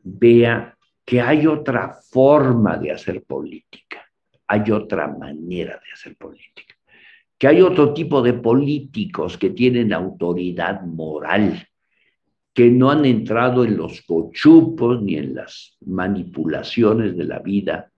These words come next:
política usual en los últimos años. Ayúdanos a construir la tercera vía.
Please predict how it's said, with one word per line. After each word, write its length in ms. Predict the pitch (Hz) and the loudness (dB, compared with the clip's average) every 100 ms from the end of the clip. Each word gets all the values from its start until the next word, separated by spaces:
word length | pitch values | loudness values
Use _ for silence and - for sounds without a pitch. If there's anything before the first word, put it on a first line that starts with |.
| _ _ _ | _ _ _
política 840 | - 73 92 98 - 90 90 - - | -8 -6 -2 -4 -4 -6 -6 -8 -8
usual 600 | 90 82 - - 85 85 - | -10 -10 -6 -6 -6 -10 -8
en 160 | 92 | -6
los 220 | 73 - 71 | -6 -8 -10
últimos 500 | - - 62 - - | -12 -14 -18 -18 -20
años. 520 | _ _ _ _ _ _ _ _ _ _ _ _ _ _ _ _ _ _ | _ _ _ _ _ _ _ _ _ _ _ _ _ _ _ _ _ _
Ayúdanos 440 | 117 160 190 135 98 | 2 6 6 4 0
a 100 | 85 | -2
construir 360 | 85 85 120 | -4 0 0
la 160 | 95 - | 0 -4
tercera 440 | 73 71 85 67 | -10 -6 -4 -4
vía. 320 | 69 65 - | -8 -12 -18